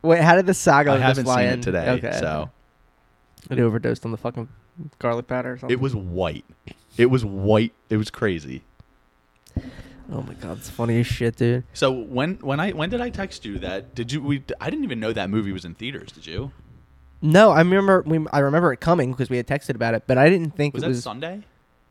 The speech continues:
Speaker 1: Yeah, that was Sunday.
Speaker 2: Okay.
Speaker 1: I, uh, I saw the Dragon Ball Super movie, Superhero.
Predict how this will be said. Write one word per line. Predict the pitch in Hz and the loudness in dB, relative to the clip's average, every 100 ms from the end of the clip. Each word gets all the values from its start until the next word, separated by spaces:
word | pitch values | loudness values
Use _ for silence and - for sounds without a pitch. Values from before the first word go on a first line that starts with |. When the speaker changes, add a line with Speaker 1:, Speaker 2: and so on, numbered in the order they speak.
| _ - - | _ -14 0
Speaker 1:
Yeah, | 135 | 4
that | 127 117 | 4 4
was | 139 | 2
Sunday. | 135 123 123 110 113 | 4 4 4 2 0
Speaker 2:
Okay. | - | 0
Speaker 1:
I, | 117 117 117 | 0 2 2
uh, | 113 110 113 | 0 -2 -4
I | 120 | -6
saw | - 120 | 0 0
the | 117 | 2
Dragon | 127 123 123 | 0 -2 -2
Ball | 113 | -4
Super | 117 131 120 120 | -6 -6 -6 -6
movie, | 113 110 110 113 _ _ _ _ _ _ _ _ _ _ - | -6 -6 -6 -8 _ _ _ _ _ _ _ _ _ _ -18
Superhero. | - 151 139 123 127 120 110 117 | 2 2 4 0 0 0 0 -4